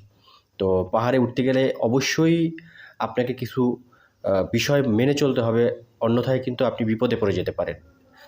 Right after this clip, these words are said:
তো সেক্ষেত্রে আমি আজকে দেখাবো কিভাবে পাহাড়ে উঠতে হয়। আসুন দেখুন পাহাড়ে কিভাবে উঠতে হয়। তো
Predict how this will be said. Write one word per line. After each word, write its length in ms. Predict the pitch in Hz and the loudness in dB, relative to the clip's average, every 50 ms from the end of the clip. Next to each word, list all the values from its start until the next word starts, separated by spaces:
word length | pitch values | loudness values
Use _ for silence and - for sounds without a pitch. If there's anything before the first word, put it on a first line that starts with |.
| _ - - - | _ -20 -12 -6
তো 140 | 104 101 101 | -4 -4 -2
সেক্ষেত্রে 360 | - - 123 139 143 147 156 | -2 -2 -2 -2 0 0 2
আমি 100 | 147 147 | 2 2
আজকে 180 | 139 147 - | 2 2 0
দেখাবো 380 | 139 131 123 - - 147 151 156 | 2 2 0 2 0 0 0 0
কিভাবে 320 | 156 - 143 127 135 139 | 0 0 0 2 2 2
পাহাড়ে 260 | 127 - 107 110 107 101 | 0 0 0 0 2 0
উঠতে 220 | 98 101 107 107 | 0 0 0 -2
হয়। 80 | - 104 | 0 0
আসুন 360 | 101 - - 139 113 127 135 - - - - - - - - - | -2 0 0 0 0 0 -2 -6 -12 -20 -20 -20 -20 -18 -14 -4
দেখুন 420 | 101 139 135 135 - 170 147 135 - | -2 -2 -2 0 2 2 2 2 0
পাহাড়ে 320 | - 135 120 120 127 127 | 0 -2 0 0 0 -2
কিভাবে 280 | 120 - 123 120 117 113 | 0 0 0 0 2 0
উঠতে 240 | 104 98 107 - 113 | 0 -2 -2 -4 -4
হয়। 200 | - 80 76 - - - - - - - - - - _ _ | -4 -6 -8 -8 -10 -16 -20 -20 -20 -20 -20 -20 -20 _ _
তো 80 | - | -4